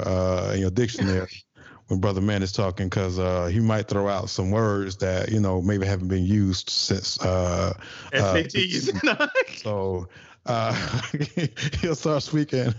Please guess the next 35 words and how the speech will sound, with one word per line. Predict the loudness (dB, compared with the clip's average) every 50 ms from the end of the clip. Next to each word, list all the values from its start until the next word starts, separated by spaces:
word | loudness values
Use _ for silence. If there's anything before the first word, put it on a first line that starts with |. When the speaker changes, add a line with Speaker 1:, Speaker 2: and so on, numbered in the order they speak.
| -2 -2 -2
Speaker 1:
<laughs> | 0 0 0 -2
you | 0 0
know, | 0 0 0 -2 -2 -2 -4 -4 -4 -2 0 0 0 0
you'll, | 2 2 4 4 4 4 2
you'll | 2 2 2 2
think | 2 0 0 0 0 2
he's | 2 2 2 2
speaking | 2 0 0 2 2 2 2
Greek | 2 2 2 0 0
or | -2
something, | -2 0 0 0 0 0 0
but | 0 0
he'll | 2 2 0 0
speak | 0 0 0 0
in | 0 0
English. | 0 2 2 0 0 -2 -4 -8 -12 -14 -18 -18 -16 -16 -16 -8 -2 0
Uh, | 2 2 2 2 0 0 -2 -2 -2 -2 -4 -6 -8
<laughs> | -6 -6 -6 -4 -2
but | 0 0 0 0
no, | 0 0 0 0
the | 0
brother's | 0 0 0 0 0 0
just | 0 -2 -2 -2 -2
brilliant, | 0 2 2 2 0 0 0
man. | 0 0 0 0 0 0
Um, | 0 0 0 2 2 2 0 0 0 -2 -4 -4 -8 -12 -14 -14 -14 -14 -14 -12 -6 -2
so | 2 2 2 2 2 0 -4 _ _ -6
that, | -2 0 0 0 0 -2 -6 -12 _ _ _ -8
that | -4 -2 0 2
whole | 2 2 2 0
thing | 0 0 0 0 0 2 0 0 0
with, | 0 0 -2 -2 -4 -4
um, | -2 -2 0 0 -2 -2 -4 -4 -4 -6 -6 -6 -8 -8 -10 -10 -4 0
with | 0 2 2
narcissism. | 2 2 2 0 0 -4 -6 -8 -10